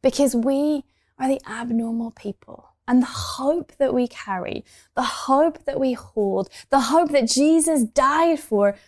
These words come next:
reinterprets our circumstances. We are the people of abnormal hope. I don't want to get back to normal or used to my new normal.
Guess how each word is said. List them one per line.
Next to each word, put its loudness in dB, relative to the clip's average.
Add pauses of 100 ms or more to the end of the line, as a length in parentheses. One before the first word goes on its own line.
(140)
reinterprets 2
our 2
circumstances. -4 (320)
We 4
are 0
the 2
people -2
of 0
abnormal 2
hope. -10 (600)
I 2
don't 2
want 0
to -2
get -4
back -8
to -4
normal -2 (320)
or 2 (320)
used 6
to 0
my 2
new 2
normal. -2